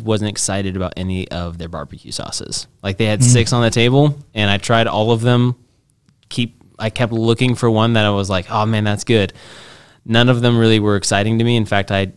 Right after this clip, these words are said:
Speaker 1: I would have rather just eaten my whole meal without any barbecue sauces, except for that vinegar sauce,
Speaker 2: Mm.
Speaker 1: uh, was good on the pork. But other than that, I, I kinda just wanted it dry,
Speaker 2: Hmm.
Speaker 1: which when you get dry barbecue, like, that's fine, but it's,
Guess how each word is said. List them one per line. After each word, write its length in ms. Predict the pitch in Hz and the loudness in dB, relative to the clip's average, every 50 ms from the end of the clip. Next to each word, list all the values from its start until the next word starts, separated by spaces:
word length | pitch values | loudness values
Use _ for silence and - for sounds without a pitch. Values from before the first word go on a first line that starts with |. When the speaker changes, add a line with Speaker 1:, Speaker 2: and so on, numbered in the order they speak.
| _ | _
Speaker 1:
I 80 | - 101 | -8 -8
would 200 | 101 98 98 95 | -6 -4 -4 -4
have 100 | 98 95 | -4 -2
rather 240 | 92 95 95 95 92 | -2 -2 -2 -2 -2
just 180 | 92 92 - | -4 -4 -6
eaten 480 | - - - - 92 92 90 90 90 107 123 | -6 -8 -8 -8 -6 -6 -4 -6 -6 -8 -6
my 180 | 101 98 98 95 | -6 -4 -4 -4
whole 160 | 92 95 92 | -4 -4 -4
meal 320 | 95 95 95 95 95 92 | -2 -2 -2 -2 -2 -2
without 320 | 92 92 92 92 90 92 - | -4 -4 -4 -4 -6 -6 -6
any 280 | - 95 95 95 95 98 | -6 -4 -4 -4 -4 -4
barbecue 360 | 95 101 101 98 101 - 117 | -2 -2 -2 -2 -2 -6 -6
sauces, 400 | 104 - 110 107 107 110 113 - | -4 -2 -2 -2 -2 -4 -6 -8
except 340 | - - - - 120 113 - | -8 -6 -2 0 0 0 0
for 120 | - 113 104 | -2 -2 0
that 440 | 98 101 98 98 95 - - - _ _ _ _ _ 107 | 0 0 0 0 0 -2 -6 -10 _ _ _ _ _ -14
vinegar 420 | 98 98 101 95 92 90 92 87 | -8 -4 -4 -4 -4 -4 -6 -6
sauce, 520 | - - 90 87 87 85 - - - - - | -6 -6 -6 -6 -6 -8 -8 -8 -10 -8 -6
Speaker 2:
Mm. 180 | 120 110 95 87 | -4 -2 -2 -2
Speaker 1:
uh, 40 | 87 | -4
was 180 | 87 95 92 | -6 -8 -6
good 160 | 95 101 95 | -4 -4 -4
on 120 | 90 90 85 | -4 -4 -8
the 80 | 73 | -10
pork. 400 | - - 85 - 58 - - - | -14 -14 -14 -14 -14 -14 -14 -10
But 160 | - 90 - - | -10 -8 -4 -4
other 180 | 98 98 101 | -4 -4 -4
than 160 | 92 98 92 | -4 -6 -6
that, 200 | 90 87 85 85 87 | -6 -6 -6 -6 -8
I, 120 | 87 87 - _ - | -8 -10 -12 _ -20
I 60 | - - | -20 -16
kinda 240 | - - 92 92 | -12 -10 -8 -8
just 140 | 90 90 - | -8 -8 -6
wanted 240 | 95 92 90 87 90 | -6 -6 -6 -6 -8
it 140 | 82 85 - _ _ | -8 -12 -14 _ _
dry, 400 | - - - 80 85 80 - - _ _ _ _ _ _ _ _ _ _ | -12 -10 -8 -8 -8 -8 -10 -14 _ _ _ _ _ _ _ _ _ _
Speaker 2:
Hmm. 80 | 139 127 101 - | -18 -18 -14 -10
Speaker 1:
which 300 | 107 95 92 - - - - _ _ | -10 -10 -10 -10 -14 -20 -20 _ _
when 160 | - 107 104 | -6 -4 -2
you 140 | 101 101 95 | -2 0 0
get 220 | 101 107 90 87 | 0 0 0 0
dry 240 | 95 104 98 98 98 | -2 0 0 0 0
barbecue, 500 | 92 92 98 92 98 95 - - 87 85 | 0 0 0 -2 -4 -6 -8 -8 -8 -6
like, 320 | 85 82 82 85 - - - _ - | -6 -8 -8 -10 -12 -14 -18 _ -10
that's 160 | - 107 - | -10 -8 -4
fine, 360 | - 123 127 117 104 98 92 | 0 2 2 2 2 0 0
but 160 | 85 90 87 | -2 -4 -4
it's, 360 | 90 87 - - - - - | -4 -6 -8 -8 -10 -10 -12